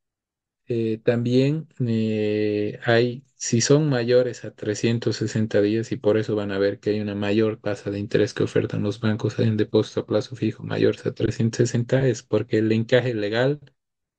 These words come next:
eh, no encaja, no hacen un encaje legal.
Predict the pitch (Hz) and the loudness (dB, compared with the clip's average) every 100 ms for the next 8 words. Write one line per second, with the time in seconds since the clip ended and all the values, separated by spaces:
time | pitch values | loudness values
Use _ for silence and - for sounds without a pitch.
0 | _ _ 113 107 107 104 104 107 131 147 | _ _ -4 -2 0 -2 -2 0 2 2
1 | 143 135 - _ _ _ _ _ _ _ | 0 -6 -8 _ _ _ _ _ _ _
2 | _ _ _ _ _ _ 117 123 123 127 | _ _ _ _ _ _ -6 -2 0 -2
3 | 123 117 110 107 110 107 107 101 107 104 | -4 -4 -4 -4 -4 -2 0 2 2 0